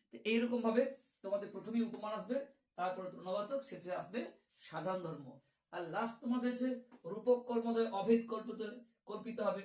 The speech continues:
যে কর্মদ্বয় সমাসে অভেদ কল্পনা করা হয়, দুটো বস্তু মিশিয়ে একটা বস্তু হয়ে যায়, তাকে বলা হয় রূপক কর্মধারয়। ভব হাইফেন নদী, ভবরূপ নদী,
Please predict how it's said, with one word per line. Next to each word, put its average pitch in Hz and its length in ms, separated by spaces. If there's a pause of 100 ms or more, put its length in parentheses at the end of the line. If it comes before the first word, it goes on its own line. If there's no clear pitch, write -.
যে 208 180
কর্মদ্বয় 190 440
সমাসে 190 380
অভেদ 226 420
কল্পনা 202 320
করা 180 260
হয়, 165 200 (260)
দুটো 190 200
বস্তু 208 260
মিশিয়ে 190 340
একটা - 280
বস্তু 208 260
হয়ে 185 180
যায়, 175 260 (200)
তাকে 165 220
বলা 165 200
হয় 185 100
রূপক 233 380
কর্মধারয়। 151 540 (320)
ভব 220 220
হাইফেন 226 600
নদী, 220 320 (400)
ভবরূপ 202 440
নদী, 202 380